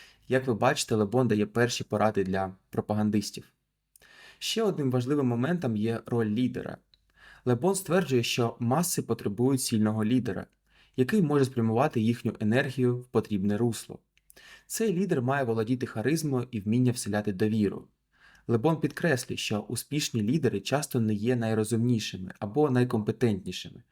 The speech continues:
але вони володіють здатністю впливати на емоції і переконання людей.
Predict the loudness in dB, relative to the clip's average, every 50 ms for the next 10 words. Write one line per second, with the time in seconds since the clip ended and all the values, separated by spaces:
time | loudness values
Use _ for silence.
0 | _ -20 -20 -20 -20 -20 -10 -6 -2 0 0 0 2 0 0 2 0 2 2 0
1 | 0 0 0 -2 -2 -2 -2 -2 -2 0 -2 -4 -4 -6 -6 -6 -4 -2 0 0
2 | 0 0 -2 -2 -2 -2 0 0 0 0 -2 -2 -2 -4 -2 -2 -6 -6 -6 -6
3 | -6 -4 -4 -4 -2 -2 -2 -2 -2 -2 -2 -2 -2 -2 -2 -4 -6